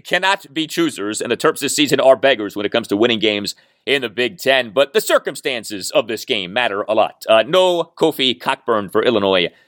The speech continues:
was a big deal. I mean, consider this. The Terps in the game went four of eleven on threes, twenty-four of forty-two on twos, ended up outscoring Illinois in the paint forty sixteen.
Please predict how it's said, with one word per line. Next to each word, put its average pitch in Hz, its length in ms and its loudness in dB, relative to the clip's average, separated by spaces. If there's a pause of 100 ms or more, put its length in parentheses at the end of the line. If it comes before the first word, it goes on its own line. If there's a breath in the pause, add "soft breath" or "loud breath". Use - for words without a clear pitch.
(220 soft breath)
was 147 260 2
a 110 60 -8
big 110 320 0
deal. 117 340 0
I 160 60 2
mean, 202 140 -2
consider 180 360 2
this. 156 340 2
The 123 100 -8
Terps 226 420 0
in 156 80 -4
the 131 80 2
game 135 260 -2
went 117 180 -4
four 170 180 2
of 165 60 2
eleven 139 220 4
on 123 160 0
threes, 117 300 0
twenty-four 170 680 4
of - 120 -4
forty-two 135 520 2
on 104 180 2
twos, 117 300 0
ended 139 220 0
up - 160 -4
outscoring 127 640 0 (240 soft breath)
Illinois 117 480 0 (220 soft breath)
in 131 180 -2
the 117 80 -6
paint 123 360 -2 (340)
forty 180 520 4
sixteen. - 920 -2